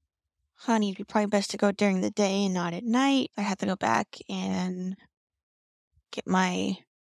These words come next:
crossbow and hunting knife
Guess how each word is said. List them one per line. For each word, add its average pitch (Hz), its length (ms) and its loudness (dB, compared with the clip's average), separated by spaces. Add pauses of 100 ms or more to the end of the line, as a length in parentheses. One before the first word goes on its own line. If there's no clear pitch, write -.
(1400)
crossbow 185 880 0
and 180 840 0 (640)
hunting 220 360 2
knife 202 240 0